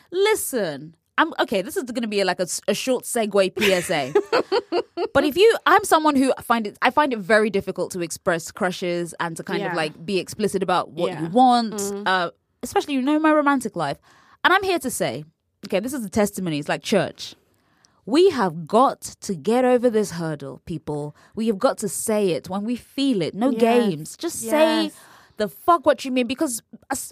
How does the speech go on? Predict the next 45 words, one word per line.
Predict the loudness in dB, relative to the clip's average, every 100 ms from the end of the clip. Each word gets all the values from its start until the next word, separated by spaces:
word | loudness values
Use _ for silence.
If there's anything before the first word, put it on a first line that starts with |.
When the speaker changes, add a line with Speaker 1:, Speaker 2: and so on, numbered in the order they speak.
| -6
Speaker 1:
as | 2
far | 6 6 6
as | 4
you | 4
know, | 4 2
your | 2 2
best | 2 0
friend | -2 -2 -4
is |
plotting | -4 -2 -2 -6
to |
kill | -4 -4
you | -2 -6
right | -6 -6 -6
now. | -6 -6 -6 -8 -16 _ _ _ _ _
Speaker 2:
This | -4 -4
is | -2 -4
some | -4 -10 -8
real | 0 0 0
shit. | -6 -2 2 2 0 -2 0 0 0 -4 -4 -8 -8
Speaker 1:
<laughs> | _ _ -12
Speaker 2:
That | -4 -4 -4
is | 0
Speaker 1:
Do |
you | 2
Speaker 2:
so | 4
Speaker 1:
wanna | 4 2
go | 4 6
Speaker 2:
true. | 8
Speaker 1:
out | 6 4
like | -2 -4
Sam | -6 -4 -4 -2
did | 0 -2 -6 _
when | -6 -4
President | -4 -4 -4 -4
Ghost | -2 -2 -2
is | -4
over | 0 0 2
there | 0 0 -4 -8 _
trying | -8 -6
to | -6
kill | -8 -6 -2
you? | 2 2 2 0 -8 _ _
Speaker 2:
For | 0
your, | 2 2 2